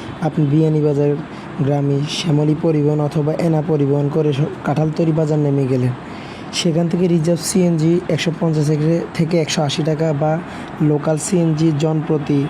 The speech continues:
বিশ থেকে পঁচিশ টাকা ভাড়া দিয়ে মাধবকুণ্ড থেকে যেতে পারবেন। আর যদি আপনি ঢাকা থেকে ট্রেনে যেতে চান, তাহলে আন্তনগর ট্রেনগুলো দিয়ে আপনি সিলেটের উ-, উদ্দেশ্যে যে ট্রেনগুলো, ওই ট্রেনগুলো দিয়ে আপনি কিন্তু কুলার স্টেশন নেমে যেতে পারবেন।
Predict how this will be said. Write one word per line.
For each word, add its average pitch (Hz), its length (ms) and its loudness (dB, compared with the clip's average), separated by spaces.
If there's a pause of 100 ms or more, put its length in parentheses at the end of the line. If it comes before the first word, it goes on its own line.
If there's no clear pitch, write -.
(140)
বিশ 147 180 0
থেকে 156 240 2
পঁচিশ 156 220 -2
টাকা 143 220 0
ভাড়া 139 240 0
দিয়ে 151 140 2
মাধবকুণ্ড 147 480 0
থেকে 147 220 -2 (260)
যেতে 151 220 0
পারবেন। 131 360 0 (1080)
আর 165 260 0
যদি 175 280 2
আপনি 160 460 2 (360)
ঢাকা 147 240 2
থেকে 170 280 2
ট্রেনে 160 240 2
যেতে 165 260 2
চান, 143 400 0
তাহলে 143 280 2
আন্তনগর 156 680 0 (160)
ট্রেনগুলো 147 520 2
দিয়ে 160 220 2
আপনি 151 200 0
সিলেটের 151 600 0 (680)
উ-, 160 400 4
উদ্দেশ্যে 156 380 2
যে 147 200 0
ট্রেনগুলো, 147 520 2
ওই 151 160 2
ট্রেনগুলো 151 440 0
দিয়ে 160 200 2
আপনি 156 300 0
কিন্তু 151 420 0 (840)
কুলার 170 340 2
স্টেশন 165 340 0
নেমে 170 200 2
যেতে 151 220 0
পারবেন। 131 300 0